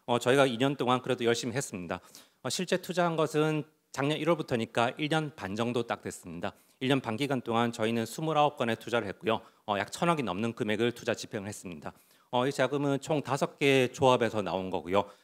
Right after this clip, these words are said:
어, 저희가 운영하는 자산 규모는 천칠백 억이 넘습니다.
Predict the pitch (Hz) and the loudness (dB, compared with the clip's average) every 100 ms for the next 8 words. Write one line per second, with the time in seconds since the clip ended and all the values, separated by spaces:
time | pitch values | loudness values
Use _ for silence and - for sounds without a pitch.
0 | _ 101 90 110 110 120 113 117 120 113 | _ -6 -2 0 0 0 0 0 -2 -2
1 | 135 131 117 107 113 127 - 135 131 151 | -4 -4 -4 0 0 0 -2 -6 -4 -4
2 | 143 120 101 104 80 82 - 92 80 | -4 -4 -4 -6 -6 -10 -8 -8 -6